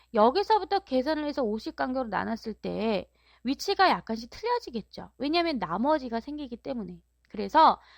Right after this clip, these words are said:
메저를 하실 경우에는요, 셀렉트 오브젝트 메저를 하실 때 디바이드는 요 라인을 선택할 때 어디를 클릭하든 상관이 없지만 얘는요,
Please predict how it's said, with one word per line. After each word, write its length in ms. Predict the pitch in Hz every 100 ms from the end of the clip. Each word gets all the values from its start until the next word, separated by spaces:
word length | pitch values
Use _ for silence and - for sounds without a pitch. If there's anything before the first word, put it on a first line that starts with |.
| - _
메저를 600 | 208 233 285 381 392 381
하실 280 | 381 381 359
경우에는요, 880 | - 208 220 220 165 165 269 262 - _ _ _
셀렉트 640 | - 381 415 427 - 392 392
오브젝트 600 | 262 294 330 339 - -
메저를 520 | 302 220 247 285 285
하실 240 | 294 294 269
때 380 | - 349 381 403 _ _ _
디바이드는 920 | 254 302 359 359 339 254 269 370 - _ _ 233
요 200 | 269 359
라인을 340 | 370 370 359
선택할 520 | 370 359 359 330 294
때 140 | 285 294 -
어디를 540 | 226 285 359 370 370
클릭하든 560 | - 466 466 403 359 339
상관이 340 | 349 320 285
없지만 800 | 185 - - 247 196 220 226 185 _ _ _ _ _ 214
얘는요, 680 | 269 311 220 220 294 208